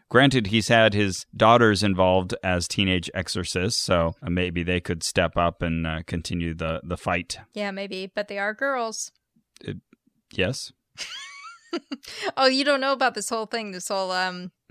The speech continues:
Speaker 2: systemic sexism thing.
Speaker 1: Oh, sure, yeah. But I mean, at,
Speaker 2: <laughs>
Speaker 1: at least he's had them perform exorcisms.
Speaker 2: Yeah,
Speaker 1: I just,
Speaker 2: for sure.
Speaker 1: somehow I have the sense that they're not as passionate about it as he is, though Bryn, his daughter, did publish a book.
Speaker 2: Yeah.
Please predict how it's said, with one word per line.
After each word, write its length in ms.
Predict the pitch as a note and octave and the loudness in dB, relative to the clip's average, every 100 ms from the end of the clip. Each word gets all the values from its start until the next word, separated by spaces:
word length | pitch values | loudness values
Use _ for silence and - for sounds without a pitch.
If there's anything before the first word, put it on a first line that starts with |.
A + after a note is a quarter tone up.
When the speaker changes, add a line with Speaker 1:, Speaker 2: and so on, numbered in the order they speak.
| _ | _
Speaker 2:
systemic 560 | - A3+ - A3+ G#3 - | -6 -6 -4 -2 -4 -4
sexism 580 | - A#3 G#3 F3 F3+ | -4 -4 -6 -10 -12
thing. 160 | E3+ D#3+ | -4 6
Speaker 1:
Oh, 140 | E3 | 8
sure, 360 | D3 - D#3 C3+ - | 8 6 4 4 6
yeah. 220 | C#3+ G#2 - D3+ | 6 6 0 2
But 100 | B3 | 8
I 80 | A#3 | 8
mean, 180 | F3+ E3+ | 8 6
at, 120 | D#3+ | 6
Speaker 2:
<laughs> 80 | C4 | 6
Speaker 1:
at 180 | C#3+ C#3 | 4 6
least 220 | D#3+ - | 6 6
he's 180 | B2 A2+ | 4 6
had 240 | A2 G#2+ | 4 6
them 320 | G#2 G2 F#2+ - | 4 4 0 2
perform 440 | G#2+ - G2 F#2 | 0 4 4 4
exorcisms. 880 | F2 F#2 G2 F2+ F#2 E2+ F2 F2+ - - | 2 -2 -2 -4 -4 -4 -2 -2 -4 -2
Speaker 2:
Yeah, 360 | G#3 G3 G3+ - | 0 0 0 4
Speaker 1:
I 100 | A#2 | 4
just, 240 | - G#3 | 4 2
Speaker 2:
for 120 | G#3+ | 0
sure. 200 | - - - | -4 -6 -4
Speaker 1:
somehow 380 | - G3+ D3+ A#2 | 2 6 8 6
I 80 | |
have 220 | G2 G2+ F2+ | 6 4 2
the 60 | |
sense 400 | F2 F#2 F2+ - | -2 0 0 -2
that 200 | - F#2 | -4 -4
they're 220 | F#2 G#2 F#2+ | 2 4 4
not 340 | F#2 G2 G#2 | 4 2 2
as 160 | G#2 - | -2 0
passionate 540 | G#2+ A2 - A2+ A2 | 2 2 2 2 4
about 200 | G#2+ G#2 | 4 4
it 120 | G#2 | 4
as 140 | F#2+ - | 2 0
he 140 | A2+ | 0
is, 240 | C3 D3 - | 2 0 4
though 320 | A2 G2 F2+ | 6 6 4
Bryn, 560 | F2 A2 A2+ A2 G#2 G#2 _ | 0 2 4 6 4 0 _
his 240 | _ G2 F2+ | _ -6 2
daughter, 300 | G#2 F#2+ F2+ | 4 4 2
did 420 | F2+ F#2+ F2+ F#2 | 0 0 0 -4
publish 340 | G2+ F2+ E2+ | -4 -2 -4
a 60 | F2+ | 0
book. 360 | G2+ D3+ - - - | 2 2 0 -18 -10
Speaker 2:
Yeah. 520 | A3 A3 D4 C4 | 0 2 2 2